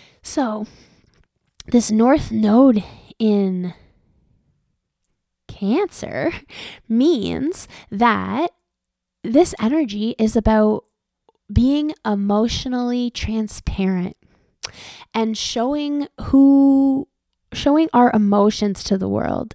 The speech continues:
and going out there. And so Cancer is this emotional energy, and the North Node is what we put out into the world. And so this North Node is saying, "Show up for your emotions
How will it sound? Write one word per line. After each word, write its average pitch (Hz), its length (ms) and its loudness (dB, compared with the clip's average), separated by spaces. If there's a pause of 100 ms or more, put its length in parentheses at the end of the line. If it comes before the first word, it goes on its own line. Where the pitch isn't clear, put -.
and 226 180 0
going 285 340 6
out 220 220 2
there. 208 200 -2
And 220 120 -4
so 226 120 -2
Cancer 262 480 -6
is 285 120 -6
this 269 220 -4
emotional 247 500 -4
energy, 202 540 -6 (640)
and 214 160 4
the 220 60 6
North 214 320 2
Node 240 320 0
is 196 120 -2
what 208 140 0
we 220 100 0
put 226 200 0
out 247 140 0
into 247 160 -10
the 262 100 -4
world. 262 480 -2 (260)
And 240 160 0
so 247 460 2
this 269 200 -6
North 320 280 -2
Node 311 240 0
is 269 100 -4
saying, 262 540 -4
"Show 285 560 -2 (100)
up 240 380 -6
for - 160 -4
your 233 180 0
emotions 208 560 -2